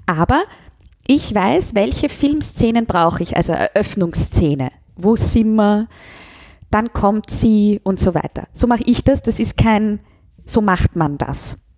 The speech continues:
Ähm, also so habe ich es auch bei der Knotenlöserin gemacht, um zu wissen, wie viel Zeit habe ich, wie viel Raum bleibt. Und dann ist es so, das habe ich auch von meinem wunderbaren Tutor Heinz Janisch gelernt, dann ist es so,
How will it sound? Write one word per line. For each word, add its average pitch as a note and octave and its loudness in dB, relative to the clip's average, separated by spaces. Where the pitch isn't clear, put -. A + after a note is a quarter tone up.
Ähm, D3 -4
also - -2
so - 0
habe G3 2
ich G3 -2
es G3 0
auch - -6
bei F#3 2
der F3 2
Knotenlöserin E3 -4
gemacht, F3 -2
um A3 -4
zu A#3 0
wissen, B3 2
wie G#3 0
viel - -4
Zeit G3+ 0
habe D4+ 0
ich, D#4 -2
wie G#3+ 2
viel A#3+ 2
Raum F3 2
bleibt. D#3+ -2
Und G#3 -6
dann G#3 2
ist D#4 4
es D4+ 2
so, F4 2
das - -4
habe F3+ 0
ich F#3 -2
auch G3+ -2
von A3 -8
meinem G3+ -6
wunderbaren G3 -6
Tutor F#3+ -6
Heinz F3+ -4
Janisch G#3 0
gelernt, D#4 0
dann G#3 4
ist E4+ 6
es F4 2
so, F4 2